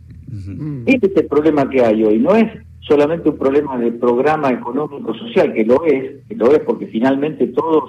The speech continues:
Speaker 3: se, todo se revierte a cómo se distribuye el, el excedente, eso, eso es así. Pero en ese proceso de llegar a esa, a esa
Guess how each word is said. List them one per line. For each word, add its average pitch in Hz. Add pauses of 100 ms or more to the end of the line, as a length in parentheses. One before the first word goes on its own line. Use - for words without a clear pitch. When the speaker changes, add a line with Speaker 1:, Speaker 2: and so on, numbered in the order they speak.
Speaker 3:
se, 110 (280)
todo 156
se 127
revierte 117
a 110
cómo 127
se 117
distribuye 113
el, 98 (300)
el 107
excedente, 113
eso, 113
eso 123
es 107
así. 123 (460)
Pero 131
en 139
ese 214
proceso -
de 117
llegar 143
a 139
esa, 120
a 113
esa 123